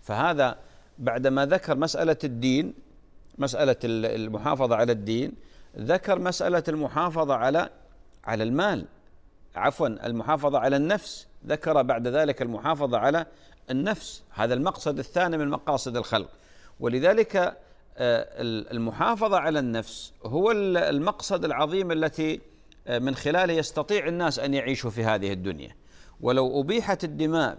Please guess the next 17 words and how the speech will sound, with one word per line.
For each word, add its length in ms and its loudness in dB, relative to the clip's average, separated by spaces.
بمثل 360 -4
هذه 300 2
الفوضى 580 2
أو 100 2
أصبحت 560 0
رخيصة 480 -2
أو 160 0
غير 200 2
مصانة، 540 0
ما 160 2
قيمة 400 0
الدنيا؟ 460 0
ما 100 -2
قيمة 380 -2
الدنيا؟ 320 -2
ولذلك 500 -2
جاء 320 0